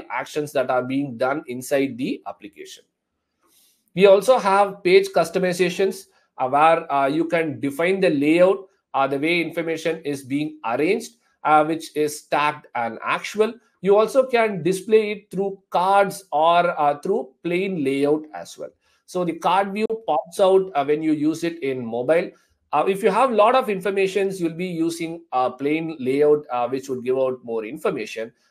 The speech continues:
and it would be easier for users to, uh, read as well.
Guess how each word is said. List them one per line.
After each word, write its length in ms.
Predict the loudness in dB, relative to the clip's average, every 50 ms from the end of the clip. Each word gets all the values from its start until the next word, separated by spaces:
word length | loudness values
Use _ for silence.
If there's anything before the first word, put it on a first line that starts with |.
| _ -6
and 320 | -4 -2 -2 -4 -4 -6
it 120 | -8 -6 -4
would 140 | -4 -4 -4
be 80 | -8
easier 400 | -8 -6 -6 -6 0 2 2 2
for 220 | 2 2 -2 -2 0
users 420 | 0 -2 0 0 -2 -4 -4 -4
to, 260 | -6 -8 -8 -8 -6 -4
uh, 100 | -4 -4 -4
read 300 | -4 -6 -6 -6 -8 _ -14
as 260 | -14 -14 -12 -16 -16 -18
well. 100 | -18 -20